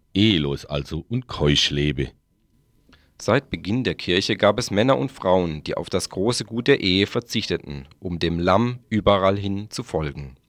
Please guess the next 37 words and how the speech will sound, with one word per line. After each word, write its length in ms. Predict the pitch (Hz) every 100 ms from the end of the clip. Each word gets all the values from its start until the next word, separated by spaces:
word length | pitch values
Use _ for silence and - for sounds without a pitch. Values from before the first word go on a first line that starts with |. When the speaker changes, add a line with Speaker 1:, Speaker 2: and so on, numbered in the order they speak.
| -
Speaker 2:
wohin 400 | 85 85 127 -
es 220 | 135 -
geht, 400 | 85 - - - _ - -
sich 220 | - 95
um 100 | -
die 100 | 117
Dinge 220 | 110 139 147
des 220 | 131 -
Herrn 260 | 107 135
zu 140 | 135 101
kümmern, 420 | - 107 117 123
ihm 240 | - 117
zu 160 | 127 101
gefallen 480 | 87 - 92 107 113
suchen 440 | 104 107 113 107 - - -
und 240 | 113 117
um 220 | - 127
dem 180 | 120 101
kommenden 500 | - 98 127 120 113
Bräutigam 600 | - 117 - 92 87 92 -
entgegenzugehen. 1000 | 113 - 98 90 85 82 80 71 69 64 _ _ _ - - - -
Christus 420 | 123 135 143 -
selbst 400 | 131 147 - -
hat 340 | 90 - - - _
Einzelne 520 | 90 90 - 98 101
eingeladen, 640 | 101 117 120 113 113 113 117 _ _
ihm 200 | - 127
in 140 | 147 98
dieser 260 | 90 87
Lebensweise, 720 | 85 92 110 - 101 98 98
die 160 | 95 78
er 120 | 78
selbst 360 | 73 95 104 -
vorgelebt 540 | 107 98 95 92 -
hat, 300 | 104 - - _
zu 140 | -
folgen. 580 | 131 - 78 71 69 65